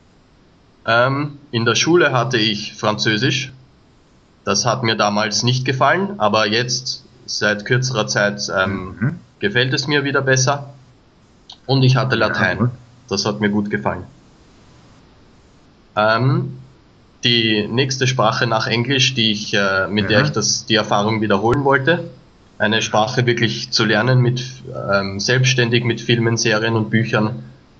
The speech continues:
Speaker 1: ähm, da
Speaker 2: Mhm.
Speaker 1: habe ich mir Spanisch ausgesucht. Das
Speaker 2: Ja,
Speaker 1: heißt,
Speaker 2: gut.
Speaker 1: mit achtzehn habe ich Spanisch angefangen. Das habe ich einige Monate lang gemacht. Danach bin ich,
Speaker 2: Mhm.
Speaker 1: äh, zum ersten Mal nach Spanien, äh, gefahren.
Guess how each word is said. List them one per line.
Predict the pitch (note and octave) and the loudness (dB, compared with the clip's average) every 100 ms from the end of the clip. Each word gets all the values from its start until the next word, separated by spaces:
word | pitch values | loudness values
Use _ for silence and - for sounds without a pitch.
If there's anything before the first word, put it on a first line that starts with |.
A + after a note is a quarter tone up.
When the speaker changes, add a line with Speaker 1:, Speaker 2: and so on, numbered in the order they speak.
| - | -2
Speaker 1:
ähm, | G2 G2 G2 | 2 2 2
da | G2+ G2+ | 2 2
Speaker 2:
Mhm. | G2+ - D#2 G#2+ | 0 -4 -6 0
Speaker 1:
habe | A2+ | 2
ich | F3+ | 2
mir | A#2 G2+ F#2+ F#2 - | 2 2 2 0 -2
Spanisch | - A2 A#2 C3 C3 | -2 2 2 2 2
ausgesucht. | B2 B2+ B2+ E3 E3 - - - - - - - - - - _ - - - | 0 0 -2 -2 -2 -8 -20 -20 -20 -20 -20 -20 -20 -20 -20 _ -20 -18 -6
Das | G2+ | -2
Speaker 2:
Ja, | A#2 | 0
Speaker 1:
heißt, | G#2+ | 2
Speaker 2:
gut. | G2 | 2
Speaker 1:
mit | A2+ | 2
achtzehn | A#2 B2 - C3 | 0 -2 -2 2
habe | B2+ B2 | 2 0
ich | |
Spanisch | - G2 G2 G2 | -2 -2 -2 -4
angefangen. | F#2 F#2+ F2+ F2 F2 - - - - - - - - - - - - - - | -6 -6 -6 -8 -8 -12 -14 -20 -20 -20 -20 -20 -20 -20 -20 -20 -20 -20 -10
Das | - G2 | -4 0
habe | G#2+ G2+ | 0 0
ich | G#2 | -2
einige | G#2+ A2+ A#2 | -2 0 0
Monate | A2 G#2+ G#2 | 0 0 2
lang | G2+ G2+ | 2 0
gemacht. | G2+ G2+ D#3 - - - - | 0 2 0 -2 -8 -12 -8
Danach | - G2+ G#2 G#2+ - | -2 2 2 0 -4
bin | A#2+ G#2+ | -2 0
ich, | G#2 F#2+ - | 0 -2 -2
Speaker 2:
Mhm. | G2+ F#2+ F#2+ D2+ | 0 2 2 0
Speaker 1:
äh, | |
zum | - G2+ | -2 -2
ersten | G#2 G#2 A2 | 0 0 0
Mal | G2 G2 | 0 0
nach | F2+ | -4
Spanien, | - G2+ A#2 D3+ - - - - - - - - - - - - - - - - | 0 2 2 2 -2 -6 -18 -20 -20 -20 -20 -20 -20 -20 -20 -20 -20 -20 -20 -4
äh, | G#2 A2+ | 0 2
gefahren. | B2 C3 A#2 D3 | 2 2 0 0